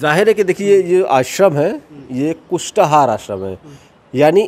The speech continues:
इसमें ज़्यादातर वो लोग हैं जो कुष्ठ से परेशान हैं। कुष्ठ एक ऐसी बीमारी है जिसका जल्दी इलाज होना बड़ा असंभव है और इन लोगों को गर्मी में ही रहना पड़ता है। जबकि अगर डॉक्टर की बात करें तो डॉक्टर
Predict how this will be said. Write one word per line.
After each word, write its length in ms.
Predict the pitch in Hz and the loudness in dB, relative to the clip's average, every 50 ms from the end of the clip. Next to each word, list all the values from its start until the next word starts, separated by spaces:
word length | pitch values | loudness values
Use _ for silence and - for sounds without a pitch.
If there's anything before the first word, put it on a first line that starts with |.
| - - | 0 -4
इसमें 420 | 190 165 - - 196 220 214 160 | -4 -4 -2 -2 0 0 0 0
ज़्यादातर 720 | 127 117 139 143 147 151 151 139 233 240 - - 220 214 208 175 | -2 -2 0 2 2 0 0 0 -2 -4 -2 -2 -2 -2 -2 -4
वो 220 | 139 131 151 180 185 | -4 -4 -2 -2 -2
लोग 260 | 180 180 202 208 175 135 | 0 0 -2 -2 -4 -6
हैं 360 | 123 165 180 202 185 160 147 | -8 -6 -6 -6 -8 -8 -6
जो 180 | 151 165 180 190 - - - _ _ | -4 -2 -2 -2 -4 -8 -20 _ _
कुष्ठ 280 | - 247 240 - - 226 | -6 -6 -6 -6 -8 -8
से 180 | 202 - - 202 | -6 -2 -2 -2
परेशान 600 | 202 - 175 147 139 127 - 139 131 127 127 117 | 0 0 -2 0 0 -2 -2 -2 -2 -2 -2 -2
हैं। 200 | 107 104 98 90 - _ _ _ _ _ _ _ _ _ _ | -4 -6 -6 -8 -12 _ _ _ _ _ _ _ _ _ _
कुष्ठ 240 | 160 175 165 - - | -4 -4 -4 -4 -4
एक 180 | 175 175 - 170 | -4 -4 0 0
ऐसी 260 | 147 131 - - 175 | 0 0 0 -2 -2
बीमारी 460 | 160 151 147 143 147 143 139 143 147 | -2 0 0 0 0 0 0 0 -2
है 140 | 147 165 170 139 - _ _ | -6 -6 -8 -8 -10 _ _
जिसका 480 | 139 135 123 - - - 175 175 180 175 - - _ _ _ _ _ _ _ - 151 127 113 _ _ _ _ - | -12 -10 -10 -10 -4 -2 0 0 0 -2 -6 -12 _ _ _ _ _ _ _ -20 -18 -18 -18 _ _ _ _ -4
जल्दी 320 | 135 139 135 139 151 175 202 | 0 0 0 2 2 2 2
इलाज 360 | 196 160 160 156 160 156 139 | 2 2 4 2 2 0 -2
होना 180 | 139 147 160 156 | -4 -4 -4 -2
बड़ा 200 | 139 143 139 139 143 | -2 0 0 0 0
असंभव 500 | 143 - - 127 120 117 127 127 110 107 | -2 -4 -6 -6 -4 -2 -2 -2 -2 -4
है 200 | 101 92 85 80 _ _ _ _ _ _ _ - | -8 -8 -10 -14 _ _ _ _ _ _ _ -4
और 160 | 139 151 - - - | -4 -4 -4 -4 -2
इन 160 | 180 165 170 | -2 0 2
लोगों 280 | 180 185 180 196 214 214 | 2 2 2 2 0 0
को 260 | - - 190 190 196 180 143 120 113 | 0 0 2 2 2 0 -2 -6 -2
गर्मी 300 | 131 143 143 147 170 190 | 0 0 0 2 0 0
में 140 | 202 208 202 | 2 2 0
ही 200 | 185 170 185 226 | 0 0 -2 -4
रहना 280 | 240 330 190 196 208 202 | -4 -2 -2 -2 -2 -4
पड़ता 280 | 196 - 175 151 - 180 | -4 -4 -8 -6 -4 -4
है। 100 | 165 135 | -4 -4
जबकि 260 | 143 143 - - 180 | -4 -8 -6 -4 -4
अगर 200 | 160 147 160 143 | -2 -2 -4 -2
डॉक्टर 320 | 127 143 131 - - 170 156 | -2 -4 -4 -4 -6 -8 -6
की 100 | 160 147 | -6 -4
बात 240 | 123 131 127 131 - | -2 0 -2 -2 -2
करें 160 | - 139 151 | -6 -6 -6
तो 80 | 147 151 | -6 -4
डॉक्टर 440 | 131 135 123 120 - - 170 175 170 | -2 -2 -2 -2 -2 -4 -4 -4 -4